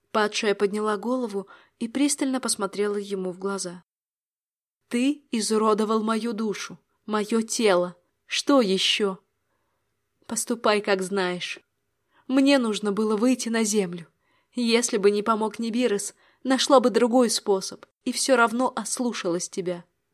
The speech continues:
Грустно усмехнулась она. «Куда проще было бы уничтожить меня.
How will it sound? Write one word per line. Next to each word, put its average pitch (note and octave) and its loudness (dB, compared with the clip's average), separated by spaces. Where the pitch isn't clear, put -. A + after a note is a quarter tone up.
Грустно B3+ -4
усмехнулась F#3+ -8
она. E3+ -12
«Куда C4 4
проще C#4+ 0
было A3 -2
бы G#3 0
уничтожить G#3+ -6
меня. E3+ -12